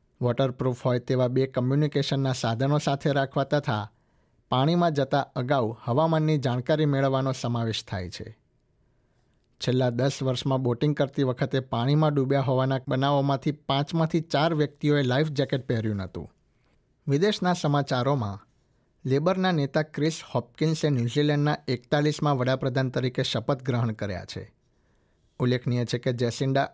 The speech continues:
આર્ડેને ન્યૂઝીલેન્ડના વડાપ્રધાન તરીકે રાજીનામું આપ્યા બાદ હિપકિન્સને આ પદ માટે પસંદ કરવામાં આવ્યા હતા. લેબર પાર્ટીએ ચુમ્માલીસ વર્ષીય હિપકિન્સને રવિવારે યોજાયેલી બેઠકમાં દેશનું નેતૃત્વ કરવા માટે પસંદ કર્યા હતા.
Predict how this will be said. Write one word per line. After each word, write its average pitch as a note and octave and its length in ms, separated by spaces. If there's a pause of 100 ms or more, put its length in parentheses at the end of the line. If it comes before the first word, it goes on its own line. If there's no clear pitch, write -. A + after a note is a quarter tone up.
આર્ડેને C3+ 440
ન્યૂઝીલેન્ડના C#3 600
વડાપ્રધાન B2+ 560
તરીકે B2 380
રાજીનામું C3 600
આપ્યા B2 220
બાદ B2+ 300 (720)
હિપકિન્સને D3+ 640 (140)
આ C#3+ 160
પદ D3 220
માટે C#3 260
પસંદ C3 340
કરવામાં A#2 400
આવ્યા F#2+ 260
હતા. F#2+ 360 (1080)
લેબર B2 360
પાર્ટીએ A#2+ 520
ચુમ્માલીસ C3 560
વર્ષીય B2 340
હિપકિન્સને C#3 640
રવિવારે C#3 480
યોજાયેલી B2+ 460
બેઠકમાં A#2+ 640
દેશનું C#3+ 400
નેતૃત્વ C#3 500
કરવા C3 280
માટે B2+ 260
પસંદ B2 380
કર્યા G2 260
હતા. F2+ 360